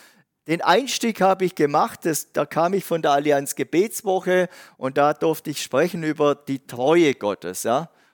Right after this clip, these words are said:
Und das hab ich mitgenommen und das war so der Einstieg, die Treue Gottes. Gott kann gar nicht anders als wie treu sein. Das war unwahrscheinlich, ja.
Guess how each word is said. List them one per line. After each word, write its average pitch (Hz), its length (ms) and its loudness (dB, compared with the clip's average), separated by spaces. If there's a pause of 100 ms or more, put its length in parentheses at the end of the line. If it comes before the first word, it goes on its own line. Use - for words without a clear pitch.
(120)
Und 131 180 -8
das - 380 0
hab 196 220 0
ich 196 180 -4
mitgenommen 208 680 0
und 175 140 -2
das 180 180 -2
war 180 140 2
so 180 140 -2
der 170 200 0
Einstieg, 156 560 -4
die 143 180 -12
Treue 180 440 -2
Gottes. 165 440 -6
Gott - 300 -6
kann 262 320 -8
gar 220 240 0
nicht 226 240 -8
anders 208 280 -2
als 175 300 -2
wie 180 100 -8
treu 160 300 -4
sein. 101 300 -8 (880)
Das 123 200 -10
war 143 460 0 (520)
unwahrscheinlich, 160 840 -2
ja. 135 260 0